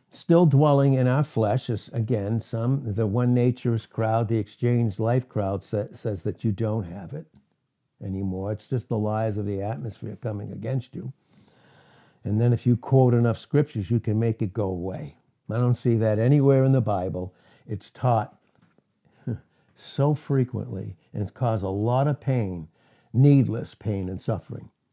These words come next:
to those that are Christ. But the fact is, we will do that. We will confuse the two. We will confuse them, and we will enter into the flesh, because when we're not experientially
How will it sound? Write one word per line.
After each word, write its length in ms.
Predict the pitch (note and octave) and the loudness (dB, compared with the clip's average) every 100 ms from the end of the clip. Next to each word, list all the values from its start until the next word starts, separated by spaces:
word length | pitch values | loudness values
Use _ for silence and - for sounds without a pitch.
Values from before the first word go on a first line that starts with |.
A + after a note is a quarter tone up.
| - | -8
to 80 | |
those 360 | G2+ G#2 G2+ - | -4 -2 -4 -6
that 100 | G2+ | -8
are 100 | F#2 | -8
Christ. 460 | F2 - F#2 - - _ _ _ - - | -10 -12 -14 -18 -20 _ _ _ -20 -6
But 120 | B2+ A#2 | -4 0
the 100 | B2 | 0
fact 420 | E3+ F3+ G3+ C3+ | 4 4 4 2
is, 180 | A2+ G2 | 0 4
we 160 | C#3 | 6
will 160 | C#3+ D3+ | 6 4
do 300 | C3+ G3 F#3 | 6 6 6
that. 320 | A#2 G#2 - _ _ _ - | 2 0 -6 _ _ _ 6
We 140 | D3 | 10
will 140 | D#3+ | 10
confuse 720 | E3+ F3+ E3+ - G3 A#3 A#3 | 8 6 4 6 6 6 4
the 100 | A3+ | 2
two. 540 | G#3 - A3+ D3 C3 C3+ _ - - | -2 6 8 8 6 4 _ -20 -4
We 160 | - D3+ | 10 10
will 140 | G3 | 10
confuse 640 | F#3+ G#3+ G#3 - E3 C3+ A2+ | 8 8 8 8 8 8 6
them, 300 | G#2+ A#2+ C#3 - _ _ _ _ _ | 4 4 2 -4 _ _ _ _ _
and 200 | B2 C3 | 6 10
we 100 | D#3 | 12
will 180 | F#3 G3 | 12 12
enter 380 | F#3 F#3 F#3+ F#3 | 10 8 8 10
into 220 | F3 F#3+ | 8 6
the 140 | F#3+ | 6
flesh, 520 | D#3+ C#3+ B2 B2+ - _ _ _ _ _ - | 6 6 6 6 0 _ _ _ _ _ 2
because 380 | D3 C#3 D3 A#2+ | 4 8 8 8
when 340 | A#2+ E3 E3 | 8 8 10
we're 200 | D3+ D#3 | 10 10
not 520 | D#3+ F3 G3 A3 A3+ - | 8 8 6 4 2 2
experientially 1500 | F3 - - - B3 B3+ B3 A#3 A3+ A#3 - E3 B2 G2+ - | 0 0 -12 -2 2 4 6 6 6 4 4 2 4 -2 -8